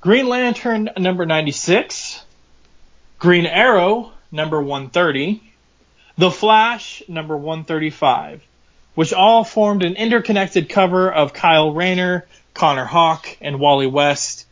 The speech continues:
saving people from a sinking cruise ship. So that is the storyline Three of a Kind, which crossed over between Green Lantern ninety-six,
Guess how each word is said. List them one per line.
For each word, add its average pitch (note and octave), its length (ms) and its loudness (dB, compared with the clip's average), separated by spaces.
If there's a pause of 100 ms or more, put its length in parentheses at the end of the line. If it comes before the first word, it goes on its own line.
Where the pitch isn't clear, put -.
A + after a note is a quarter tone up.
(360)
saving G3 540 2
people E3+ 380 -2
from D3+ 260 -4
a C#3 140 0
sinking A3 880 0
cruise E3+ 340 2
ship. - 400 -6 (880)
So C#3 300 2
that D3+ 200 2
is C#3+ 300 -2
the C3+ 200 -2
storyline E3 680 0
Three G#3+ 380 4
of G3+ 80 4
a G3 60 0
Kind, E3+ 800 -2 (480)
which - 160 -6
crossed D3+ 340 2
over D#3+ 200 6
between C#3 460 0
Green D3+ 220 2
Lantern D#3+ 440 2
ninety-six, D3+ 840 2